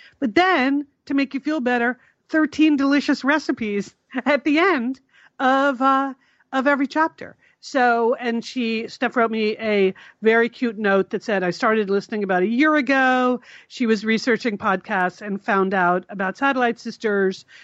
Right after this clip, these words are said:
So it's one of two that I actually subscribe to. Um, I was deeply saddened to hear that you had to let Ferris go. I want to share my little book with you. Um, really beautiful, Stephanie. Thank you. As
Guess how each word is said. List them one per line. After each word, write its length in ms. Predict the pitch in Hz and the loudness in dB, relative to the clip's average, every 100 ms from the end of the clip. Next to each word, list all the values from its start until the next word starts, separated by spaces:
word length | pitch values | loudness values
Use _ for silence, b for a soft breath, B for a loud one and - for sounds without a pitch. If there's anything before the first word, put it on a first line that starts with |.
| B | B
So 260 | - 220 208 | -4 0 0
it's 200 | 226 - | -2 0
one 140 | 247 | 0
of 180 | 214 _ | 0 _
two 400 | - 311 302 277 | -2 2 4 2
that 160 | 233 226 | 2 2
I 140 | 190 | 2
actually 400 | 196 175 - 196 | 2 0 -4 -8
subscribe 540 | 175 185 - - 156 156 | -8 -12 -16 -12 -10 -10
to. 300 | - 139 98 B B - | -10 -10 -12 B B -10
Um, 480 | 220 190 180 170 170 - - | -2 2 2 0 -2 -8 -18
I 100 | - | -8
was 100 | 196 | -6
deeply 280 | 175 202 214 | -2 -2 -2
saddened 380 | 185 190 175 180 | 0 0 0 -2
to 80 | 208 | -2
hear 200 | 190 180 | -2 0
that 140 | 180 | -2
you 100 | 196 175 | -4 -2
had 140 | 185 | -4
to 80 | 185 | -2
let 220 | 170 165 | -4 -4
Ferris 360 | 196 175 160 160 | -4 -2 -4 -6
go. 340 | 170 156 151 | -6 -4 -6
I 100 | 165 | -6
want 180 | 170 160 | -4 -6
to 40 | - | -4
share 160 | 180 | -2
my 100 | 165 | 0
little 160 | 165 156 | 0 -2
book 180 | 160 160 | -4 -6
with 160 | - | -8
you. 260 | 170 156 147 B B B - | -4 -4 -6 B B B -2
Um, 380 | 226 214 196 - _ - | 0 0 -2 -4 _ -4
really 400 | 226 262 285 269 | 2 2 4 2
beautiful, 600 | 226 202 - 185 180 175 B | 2 0 0 0 0 -2 B
Stephanie. 480 | - - 202 214 190 | -8 -4 -2 0 -2
Thank 380 | 208 220 202 - | -2 -2 -2 -2
you. 160 | 175 175 | -4 -4
As 240 | 220 185 | -6 -6